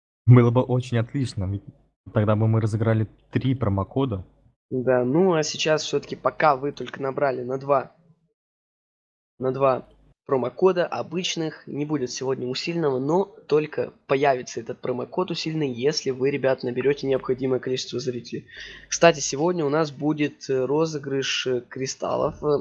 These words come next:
Speaker 2: от нашего конкурса, от нашей группы ВКонтакте, официальная группа канала Стрим Т О. И будут у нас сегодня Надежда и Дмитрий проводить розыгрыш. Смотрим. Посмотри, как Skill from Armenia вырвался вперёд.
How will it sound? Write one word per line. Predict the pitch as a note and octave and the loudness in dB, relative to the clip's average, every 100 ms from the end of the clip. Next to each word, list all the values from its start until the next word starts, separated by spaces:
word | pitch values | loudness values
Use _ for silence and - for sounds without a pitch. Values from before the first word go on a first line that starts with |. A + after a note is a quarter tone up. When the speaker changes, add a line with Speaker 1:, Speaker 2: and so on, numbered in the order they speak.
| - | 0
Speaker 2:
от | B2+ | -2
нашего | D3 D3 - B2+ | 0 0 0 -4
конкурса, | A#2+ C3+ C#3 D3+ - B2+ | -2 0 0 -4 -4 -4
от | - | -2
нашей | D3 C3+ | -2 -4
группы | C3+ C#3+ | -4 -6
ВКонтакте, | - - B2+ - C#3 - | -8 -12 -6 -2 -2 0
официальная | D3 C#3 - C#3+ C#3+ C#3 | -2 -2 0 2 2 -2
группа | C#3 C#3+ - B2 - - - | -2 -2 -2 -4 -8 -20 -20
канала | - C3+ C#3 C3 | -2 2 4 2
Стрим | - C#3 B2+ | 0 -4 -2
Т | A#2+ | 2
О. | C#3 C3+ - _ _ _ | 2 0 -6 _ _ _
И | C#3+ | -6
будут | C3+ D#3 D3 C3 | 0 0 0 0
у | |
нас | C3 | -2
сегодня | C3 C3+ C#3 C3 | -2 0 2 2
Надежда | C3 C#3 C#3+ C3 A#2 | 0 2 2 0 -2
и | A#2+ | -2
Дмитрий | C3+ F3+ F3 D#3 | 0 0 0 -2
проводить | C3 B2+ C3 C#3+ - | 0 2 0 -4 0
розыгрыш. | C#3 B2 - - - _ _ _ _ | 0 0 -8 -12 -14 _ _ _ _
Смотрим. | - E3+ E3+ D#3 A#2+ - _ | -4 0 0 0 -6 -12 _
Посмотри, | - D#3+ D#3+ F#3 | -8 -4 -2 0
как | F3 | -2
Skill | - E3 D#3 | -2 -4 0
from | D3 C#3+ | 0 2
Armenia | D#3 D#3+ C#3 | 2 2 0
вырвался | C3+ D#3 B2+ B2 G#2 | 0 0 0 -2 -8
вперёд. | - - D3 B2 | -6 -2 0 0